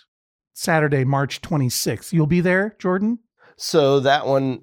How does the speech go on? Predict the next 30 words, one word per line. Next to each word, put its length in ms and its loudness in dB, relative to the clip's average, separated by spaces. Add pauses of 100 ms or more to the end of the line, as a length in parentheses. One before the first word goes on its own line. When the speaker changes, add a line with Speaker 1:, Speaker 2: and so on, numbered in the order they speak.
Speaker 2:
that 280 2
was, 460 -4
that's 440 -2
how 240 2
often 380 -2
I 140 -2
update 440 -6
my 140 -8
website. 440 -10
Speaker 1:
That's 160 -4
from 100 -2
last 260 -4
Speaker 2:
Uh, 40 -8
Speaker 1:
year? 100 -2
Speaker 2:
that 80 -2
was 120 -8
last 340 -8
year. 340 -10
Speaker 1:
Oh. 120 -10
Speaker 2:
Yeah. 260 -6 (1500)
Speaker 1:
All 120 -10
right. 280 -6 (260)
Speaker 2:
<laughs> 260 -16
Sorry. 560 0
Speaker 1:
Here's 200 0
the 60 -2
thing. 220 -8
No, 140 0
that's 220 0
fine. 380 -2